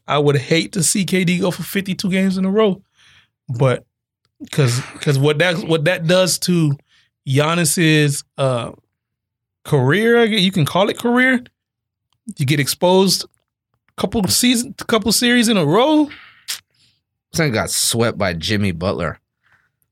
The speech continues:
Speaker 1: And then, I mean, to their, to their credit, turned around and swept them.
Speaker 2: No, Jimmy Butler is nice.
Speaker 1: Yeah.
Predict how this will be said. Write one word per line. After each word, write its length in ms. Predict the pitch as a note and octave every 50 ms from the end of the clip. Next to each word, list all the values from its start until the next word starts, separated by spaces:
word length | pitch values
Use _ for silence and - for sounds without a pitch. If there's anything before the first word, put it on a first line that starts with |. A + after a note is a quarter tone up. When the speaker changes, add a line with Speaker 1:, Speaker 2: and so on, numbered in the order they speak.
| _ _ _ -
Speaker 1:
And 140 | G#3+ C4 D#4+
then, 200 | D#4 D4 C#4+ C#4+
I 40 |
mean, 420 | D4 D4 C#4 C4 B3 A3+ G3 - - _ _ _ _ _ _ _ _ _ _ _ _ _ _ _ _ _ _ _ _
to 100 | - A#3 G#3
their, 220 | F#3 E3 D3+ D#3+
to 240 | - - - - A3
their 160 | F3 D#3 C3+
credit, 340 | - - C3+ B2 C3 - - _ _ _ _ _ _ _ _ _
turned 260 | - - G3 F#3+ E3 D3+
around 220 | D3 D3 C#3 C3
and 80 | A#2 -
swept 260 | - F3+ - - -
them. 200 | C3+ C3+ D3+ - - _ _ _ -
Speaker 2:
No, 120 | A#3+ G3
Jimmy 240 | E3+ F#3 D4+ F#4 E4+
Butler 360 | G#3 A#3 B3 A#3 G3 E3 C3
is 140 | A#2 A#2 A#2
nice. 520 | A#2 B2+ E3 F3 D3+ A2+ F2 - - - -
Speaker 1:
Yeah. 280 | D3+ D#3 C#3 - A#2